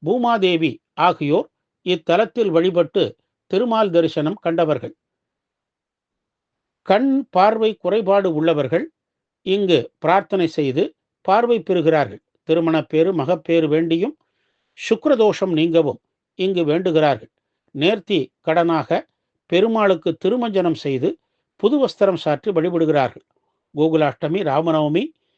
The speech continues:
நவராத்திரி, திருக்கார்த்திகை, வைகுண்ட ஏகாதசி போன்ற பல விழாக்கள் இங்கு நடைபெறுகின்றன. இங்குள்ள பெருமாளை தரிசித்தால் நூத்தி எட்டு திவ்ய தேசங்களையும் தரிசித்த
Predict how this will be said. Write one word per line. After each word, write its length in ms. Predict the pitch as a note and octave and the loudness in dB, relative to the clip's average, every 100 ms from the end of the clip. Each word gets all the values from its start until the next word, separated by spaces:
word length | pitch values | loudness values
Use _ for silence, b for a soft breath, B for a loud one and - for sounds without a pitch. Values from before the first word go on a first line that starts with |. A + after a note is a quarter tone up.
| _ - | _ -10
நவராத்திரி, 640 | C#3 D#3+ E3+ D#3+ - F#3 E4 _ _ _ | -2 2 2 0 -2 -4 -6 _ _ _
திருக்கார்த்திகை, 720 | F3+ G3+ - F3 D3+ D#3+ E3+ B3 | 0 0 0 -2 -2 -4 -4 -2
வைகுண்ட 400 | D#3+ E3+ F#3 F3+ D3 | 0 0 -2 0 0
ஏகாதசி 560 | C#3 D#3+ D#3+ D#3+ - | 2 0 2 0 -2
போன்ற 400 | - D#3+ D3+ C#3+ - _ _ _ _ - | -4 -2 0 -2 -4 _ _ _ _ 0
பல 240 | G3 C4+ | 2 2
விழாக்கள் 500 | F3+ E3+ E3 - B2 - | 0 0 0 -4 -8 -10
இங்கு 300 | - F3+ E3+ | -6 -4 -2
நடைபெறுகின்றன. 640 | D3+ D#3+ E3 D#3 D3+ C#3 G#2 _ _ _ _ _ | 0 0 0 0 0 -4 -6 _ _ _ _ _
இங்குள்ள 380 | D#3 E3 D#3+ E3+ D3+ A2 _ _ _ - | -2 0 2 2 2 0 _ _ _ 0
பெருமாளை 460 | E3 F#3 F3 D#3+ C#3+ | 0 2 2 0 0
தரிசித்தால் 600 | C#3 C3+ E3 D#3+ F#3 D#4+ _ _ _ _ - | -2 -2 -4 0 0 0 _ _ _ _ -2
நூத்தி 380 | F3 D4 - | -2 -2 0
எட்டு 240 | B3 G#3 G#3+ | 0 2 0
திவ்ய 260 | E3 D#3 G#3 | 0 0 2
தேசங்களையும் 680 | F#3+ D3+ E3+ D#3+ D#3 D3 D3+ _ _ _ - | 2 0 -2 0 -2 -2 -6 _ _ _ -8
தரிசித்த 500 | C3+ F#3+ F#3+ F#3+ | 0 0 0 -2